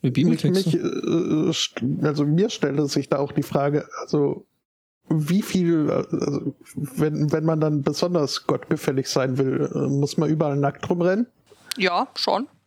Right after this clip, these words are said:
Speaker 1: Ja, so wie Gott dich schuf, ne?
Speaker 3: Ja, eigentlich.
Speaker 2: Mhm.
Speaker 3: Also im Grunde genommen, ich find das ja immer wieder völlig faszinierend. Ich mein, was für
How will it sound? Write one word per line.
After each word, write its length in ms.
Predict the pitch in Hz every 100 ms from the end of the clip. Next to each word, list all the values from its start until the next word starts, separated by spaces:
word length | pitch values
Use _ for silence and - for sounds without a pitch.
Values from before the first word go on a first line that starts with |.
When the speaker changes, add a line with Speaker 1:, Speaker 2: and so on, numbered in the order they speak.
| _
Speaker 1:
Ja, 180 | - 110
so 260 | 156 208 208
wie 80 | 202
Gott 200 | 202 202
dich 100 | 214
schuf, 280 | 285 302 -
ne? 160 | 170 226 -
Speaker 3:
Ja, 260 | 214 208 202 -
eigentlich. 500 | 202 214 165 165 220
Speaker 2:
Mhm. 60 | 262 - - - -
Speaker 3:
Also 240 | 220 240
im 140 | 240
Grunde 340 | 226 254 269 247
genommen, 440 | 233 196 214 285 - - - -
ich 200 | - -
find 200 | 262 247
das 160 | 240
ja 140 | - 226 -
immer 280 | 240 226 247
wieder 240 | 233 247
völlig 640 | 247 - 262 269 269 269
faszinierend. 1000 | - 240 254 - - 247 226 240 202 262 - - - - - -
Ich 240 | 233 -
mein, 440 | 220 208 233 240 247 - 202 -
was 600 | 202 269 339 - - - - _ - - - -
für 500 | - - - 262 294